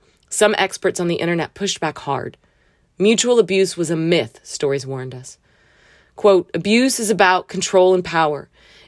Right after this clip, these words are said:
In an abusive relationship, only one person has power and control," end quote, read a website I found when Googling the phrase.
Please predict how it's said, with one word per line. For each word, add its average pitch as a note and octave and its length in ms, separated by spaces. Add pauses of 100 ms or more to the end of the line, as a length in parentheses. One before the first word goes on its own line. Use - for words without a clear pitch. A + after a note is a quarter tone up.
In G#3 120
an G#3 100
abusive G#3+ 460
relationship, F3+ 640
only E3+ 180
one G3+ 400
person F#3 380
has D#3+ 240
power C#3+ 300
and E3 180
control," F#3 640
end C#3 240
quote, B2+ 260 (480)
read D#3+ 140
a D3+ 60
website C#3+ 400
I C#3 40
found C3 320
when C#3+ 140
Googling C#3+ 380
the C3+ 60
phrase. C#3 500